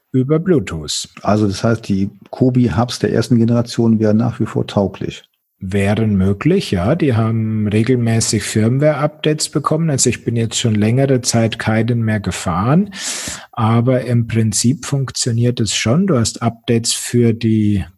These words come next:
Speaker 1: Basis am Fahrrad bekommen. Die App ist immer wieder aktualisiert worden oder wird weiterhin aktualisiert.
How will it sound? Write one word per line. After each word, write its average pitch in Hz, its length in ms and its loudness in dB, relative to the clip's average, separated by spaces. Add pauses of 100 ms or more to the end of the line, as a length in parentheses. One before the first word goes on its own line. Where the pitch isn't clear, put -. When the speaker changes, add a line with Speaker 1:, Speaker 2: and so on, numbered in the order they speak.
(180)
Speaker 1:
Basis 120 560 0
am 101 200 -6
Fahrrad 170 520 -2
bekommen. 170 600 0
Die - 220 -6
App - 460 -2
ist 156 240 -2
immer 156 340 0
wieder 151 240 0
aktualisiert 147 1080 0
worden 151 400 2
oder 104 320 -2
wird 131 300 0
weiterhin 131 540 2
aktualisiert. 143 1000 -2